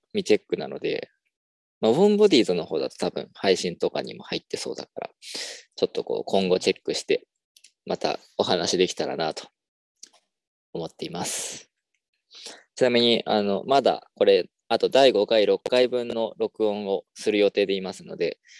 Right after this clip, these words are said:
これを聞いている方で、まあ、ゾンビ映画のレコメンドであったりとか、まあ、単純に、あの、聞いてるぞというような、あの、励ましのお便りだったりを、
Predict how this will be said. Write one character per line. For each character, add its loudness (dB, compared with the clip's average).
こ 2
れ 8
を 2
聞 4
い 2
て 4
い 8
る 4
方 2
で、 4
ま 0
あ、 0
ゾ 2
ン -2
ビ 6
映 8
画 -4
の -12
レ 4
コ -2
メ 0
ン -2
ド 2
で 2
あ 2
っ -4
た -8
り -8
と -10
か、 -14
ま 0
あ、 0
単 -2
純 0
に、 0
あ 0
の、 -12
聞 4
い 8
て 6
る 8
ぞ 4
と -10
い -4
う 0
よ 2
う -18
な、 -8
あ -6
の、 -14
励 4
ま 2
し 0
の 0
お -6
便 4
り 2
だ 0
っ -4
た -10
り -4
を、 -2